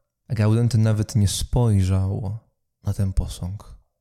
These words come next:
Zupełnie jakby to był po prostu kamień. Znikacie tam z tyłu, przechodzicie kilkoma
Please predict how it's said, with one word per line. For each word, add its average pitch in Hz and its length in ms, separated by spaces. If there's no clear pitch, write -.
Zupełnie 117 440
jakby 110 200
to 110 180
był 107 160
po 104 160
prostu - 460
kamień. - 500
Znikacie 113 500
tam 98 220
z - 200
tyłu, 104 540
przechodzicie 104 380
kilkoma 98 600